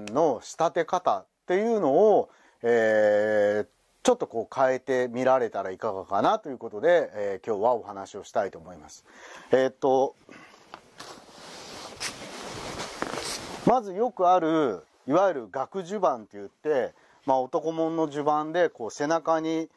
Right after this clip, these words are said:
まあ、これはもう本当にちょっとね、子供っぽい虎の絵が描いてありますけれども、これは私が、えーと、それこそ成人式の時に親が作ってくれたものなんですけども、いわゆるこういう額襦袢と呼ばれる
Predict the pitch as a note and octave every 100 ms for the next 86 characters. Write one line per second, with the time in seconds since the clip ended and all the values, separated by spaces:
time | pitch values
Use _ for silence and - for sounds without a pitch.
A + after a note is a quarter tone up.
0 | _ _ _ _ - F#3+ F3 E3 G3 F3
1 | C3+ C#3+ C#3+ D3+ C#3 D#3+ A2+ G#2 G#2+ E3
2 | C3+ - - C#3 C#3+ C#3+ C#3+ D#3 C#3+ G#2
3 | F2+ _ C3 C#3 C#3+ C#3+ C#3 A2 C#3 B2+
4 | G#2 F#2+ G2+ A#2 - G2 F#2 F#2+ C3+ C#3+
5 | G#2 E3+ E3 D3+ C#3+ D#3+ - D3+ D3+ -
6 | _ _ _ _ _ A2+ A#2 A2+ A2 A2
7 | G#2 C#3+ D#3+ F#3 - A2 - D#3 D#3 F3+
8 | D#3+ - A2+ G#2 B2+ A#2 F#2+ G2+ B2 A2+
9 | F#2+ - - - G2 G2 G2 G2 G2 _
10 | - A#2+ A#2 G#2+ F#2 F#2 - F#2 A2+ A2
11 | G#2 F2 C3 A3+ F#3 - A#2 G#2+ A2+ -
12 | F#3 A3 F#3+ A#2+ G2+ F#2+ G2 G2 G2 G2+
13 | C3+ B2+